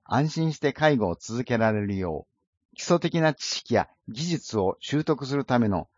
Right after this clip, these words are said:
初心者向けの教室です。日時、十一月二十日日曜日、午後二時から四時、一時半から受付。会場、日医学館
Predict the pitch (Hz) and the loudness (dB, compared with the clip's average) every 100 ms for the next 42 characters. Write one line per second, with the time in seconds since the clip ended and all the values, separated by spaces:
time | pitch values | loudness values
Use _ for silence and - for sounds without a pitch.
0 | _ - 127 196 180 165 160 151 151 139 | _ -2 0 2 2 2 0 2 2 0
1 | - 117 117 - 101 95 - - _ _ | 0 -2 -2 -8 -8 -8 -8 -16 _ _
2 | _ _ _ _ _ _ _ _ _ _ | _ _ _ _ _ _ _ _ _ _
3 | _ - 190 - 113 82 82 _ _ _ | _ 2 2 2 -6 -6 -10 _ _ _
4 | - 151 185 175 165 160 - 135 123 - | -6 0 0 0 0 0 -2 -6 -6 -6
5 | - 101 - 110 - 156 135 87 82 - | 0 0 0 -4 0 2 4 2 -4 -12
6 | _ _ _ - - 156 90 - 139 170 | _ _ _ -4 0 0 -2 -2 2 2
7 | 139 - 82 78 87 117 - - _ _ | 0 -4 -4 -2 -2 -2 -2 -16 _ _
8 | _ _ _ _ _ _ - - 156 165 | _ _ _ _ _ _ -8 -8 0 2
9 | 160 139 - 80 82 85 87 - - - | 4 2 0 -2 -4 -4 -6 -6 -12 -12
10 | _ _ _ _ _ _ _ _ _ _ | _ _ _ _ _ _ _ _ _ _
11 | _ - 151 165 151 147 135 - _ _ | _ 0 2 4 2 2 0 -6 _ _
12 | _ - 139 - 190 190 165 165 - 110 | _ 0 0 0 0 0 2 0 -2 -2
13 | 85 76 | -2 -4